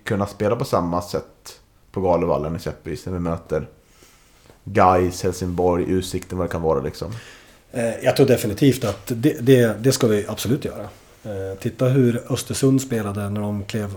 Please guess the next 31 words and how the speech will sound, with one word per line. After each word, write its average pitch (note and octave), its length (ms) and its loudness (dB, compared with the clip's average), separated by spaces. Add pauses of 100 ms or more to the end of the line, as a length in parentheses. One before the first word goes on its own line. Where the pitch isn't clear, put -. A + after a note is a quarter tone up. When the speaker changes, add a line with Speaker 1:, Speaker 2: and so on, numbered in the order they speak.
Speaker 2:
från G#2 300 -4
Superettan A2 580 -4
upp. G#2+ 300 -10
När B2 120 0
de C#3 100 6
mötte, C3+ 260 4 (260)
när C#3 100 0
de C3 80 6
var C#3 80 4
i - 20 4
Superettan C3 460 2
och A2 60 0
spelade A2+ 180 -2
Svenska A2+ 220 -4
Cupen A#2+ 300 -4
så G2+ 360 -10
utklassade B2 580 0
de G#2 120 -6
allsvenska A2 480 -6
lagen F#2+ 340 -6
på G2+ 80 -10
hemmaplan F2+ 400 -6
och F#2 80 -8
så G#2 80 -12
saker, F#2+ 220 -10
för G#2 80 -12
de G2+ 100 -6
fortsatte G2 360 -10
spela F#2+ 220 -8
sin G#2 220 -4
modell. F#2+ 420 -10